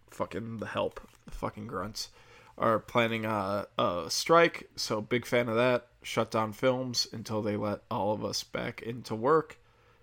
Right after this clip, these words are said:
even if we're not vaccinated. Uh,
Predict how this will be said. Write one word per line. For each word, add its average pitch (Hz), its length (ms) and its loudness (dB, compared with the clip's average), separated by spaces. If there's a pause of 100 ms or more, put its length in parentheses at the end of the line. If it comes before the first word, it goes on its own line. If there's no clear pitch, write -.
(140)
even 117 280 -2
if 107 140 -6
we're 117 60 -2
not 101 180 -2
vaccinated. 113 800 0 (1000)
Uh, 78 360 -4